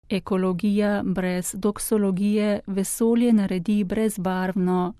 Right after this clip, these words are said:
kakor neskončen steklen zemljevid sveta brez svetlobe, ki bi ga morala razsvetljevati od znotraj.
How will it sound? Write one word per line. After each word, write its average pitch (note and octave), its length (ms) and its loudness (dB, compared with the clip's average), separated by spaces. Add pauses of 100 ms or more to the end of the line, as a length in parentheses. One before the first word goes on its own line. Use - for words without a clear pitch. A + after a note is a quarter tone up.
(140)
kakor B3 520 0
neskončen G#3+ 840 2
steklen G3 720 -2
zemljevid G3 640 2
sveta F#3+ 720 -4
brez G#3 420 -2
svetlobe, G3 1040 -2 (100)
ki - 140 -6
bi F#3 140 -2
ga F3+ 240 -2
morala G#3 680 0
razsvetljevati G3 1120 -2
od F#3+ 160 -6
znotraj. F3+ 840 -4